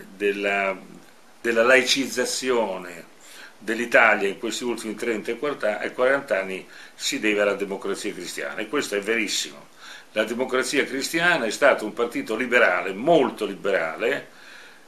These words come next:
eh, che ha poi aperto, eh, le porte a tutto quello che sta succedendo oggi,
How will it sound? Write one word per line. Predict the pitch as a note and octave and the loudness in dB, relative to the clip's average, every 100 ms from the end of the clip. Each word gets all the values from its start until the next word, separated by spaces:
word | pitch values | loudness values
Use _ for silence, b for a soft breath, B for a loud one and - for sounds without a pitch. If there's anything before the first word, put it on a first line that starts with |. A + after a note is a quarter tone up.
| - | -12
eh, | - A2+ G#2+ G#2 G2+ G2+ | 0 4 4 4 2 0
che | - C3+ | 4 4
ha | |
poi | C#3 A2 C#3 | 4 2 4
aperto, | A2 - A#2+ B2+ - A#2 G#2+ G2 G2 G2 G2 G2 | 4 4 4 4 2 4 4 2 0 0 0 -2
eh, | |
le | G2+ | -2
porte | B2+ A#2 C3 B2+ A2 | 2 6 6 6 -2
a | |
tutto | F#2+ G#2+ G2 | -4 -6 -4
quello | B2 G#2 | -2 0
che | G2+ | -2
sta | G#2 | -4
succedendo | F2+ G2 G2+ F#2+ F#2+ F#2 | -8 -8 -6 -4 -4 -4
oggi, | E2+ D#2+ - C#2+ | -4 -6 -10 -16